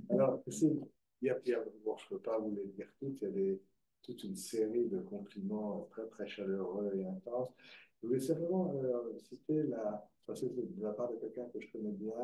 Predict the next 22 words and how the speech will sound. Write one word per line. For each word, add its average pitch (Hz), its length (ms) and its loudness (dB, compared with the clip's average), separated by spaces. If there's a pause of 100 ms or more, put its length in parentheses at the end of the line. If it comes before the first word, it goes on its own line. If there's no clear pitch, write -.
(120)
Nadège 113 360 -4
Robert-Bush, 110 840 -2 (440)
qui 107 200 -4
est 104 280 -4
spécialiste 117 480 0
du 101 180 -2
jeu 113 480 4
et 98 40 0
de 92 60 -2
la 92 80 -2
réflexion 113 580 -6
sur 110 140 -4
le 95 260 -2
jeu 113 220 -4
des 98 200 -4
enfants, 113 540 -8 (760)
euh, 95 400 -6 (380)
dans 92 100 -8
les 92 120 -2
lieux 92 140 -2
d'accueil 92 440 -4
et 90 80 -6